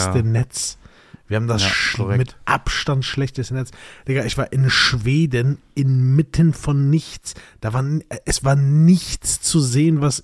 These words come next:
Speaker 2: irgendwie an Technik oder irgendwas erinnert. Und ich hatte einfach ein einwandfreies, äh, W lan-Netz. Mitten
Speaker 1: Ja,
Speaker 2: im
Speaker 1: hier stehst
Speaker 2: Wald.
Speaker 1: hier stehst du in einer, hier stehst du in einer Großstadt oder sitzt in, hinter einer Glasscheibe und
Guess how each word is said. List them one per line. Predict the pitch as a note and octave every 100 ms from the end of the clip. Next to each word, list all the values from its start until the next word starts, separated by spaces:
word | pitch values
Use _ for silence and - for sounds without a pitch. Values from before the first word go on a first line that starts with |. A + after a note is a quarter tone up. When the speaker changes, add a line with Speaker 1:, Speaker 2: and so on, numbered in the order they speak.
| _
Speaker 2:
irgendwie | - F3+ F#3+ F3 C3 C3 D3+ E3 -
an | B2+ C3 C3
Technik | D3 C#3 - D3+
oder | C3+ C3+ B2+
irgendwas | D#3+ D#3 C3 G#2
erinnert. | - A2 G2 G#2 B2+ - - - -
Und | A#2+
ich | C3+
hatte | C3+ C3
einfach | C3 C3 -
ein | B2 B2+ - -
einwandfreies, | A#2+ C3+ E3+ F3+ C#3 C3 D3 - - - G#2 B2 C3 C#3+ D3+ - - - _ _ -
äh, |
W | B2+ B2 A2+ D#3
lan-Netz. | G3 F2+ E2 E2 D#2+ - - - - -
Mitten | A#2+ D#3 A3 - - F#3+ G3+
Speaker 1:
Ja, | F#3+
Speaker 2:
im | F#3+ F3+
Speaker 1:
hier | C#3+
stehst | -
Speaker 2:
Wald. | E3 A#2 - - - -
Speaker 1:
hier | G#2+
stehst | - A#2 -
du |
in | G#2+
einer, | G#2 - -
hier | G#2
stehst | G2 - G#2 G#2+
du |
in | G2+
einer | G2+
Großstadt | F#2 F#2 A2 - B2 A#2+
oder | G#2 F#2
sitzt | G2 - - -
in, | F#2+ G2
hinter | G2+ G#2 G2+
einer | F#2+
Glasscheibe | F#2+ G2 A#2 - A#2+ A#2+ A#2 G2+
und | G2+ G2 G2 -